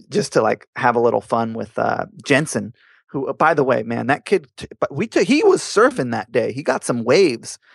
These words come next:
I was very impressed by that. I was really happy that we got him out on some waves. But, but no, I think that, I mean, you made some notes here that I thought were, were interesting under this, this note of, of it's important to know how to follow rules, such as,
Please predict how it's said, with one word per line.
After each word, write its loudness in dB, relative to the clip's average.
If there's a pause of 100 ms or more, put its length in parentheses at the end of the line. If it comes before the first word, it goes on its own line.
(140)
I 2
was 0
very 2
impressed -6
by -12
that. -10
I -8
was -10
really 0
happy -6
that -8
we -8
got -4
him -12
out -12
on -12
some -12
waves. -8
But, 2 (340)
but 2
no, 0
I 2
think -8
that, -4
I -4
mean, 0
you 0
made 0
some -4
notes -4
here 0
that 2
I 0
thought 0
were, 2 (280)
were 0
interesting -2 (280)
under 4
this, 0 (160)
this 0
note 4
of, 0
of -6
it's -4
important -2
to -8
know 0
how 0
to -2
follow 0
rules, -6
such 0
as, 0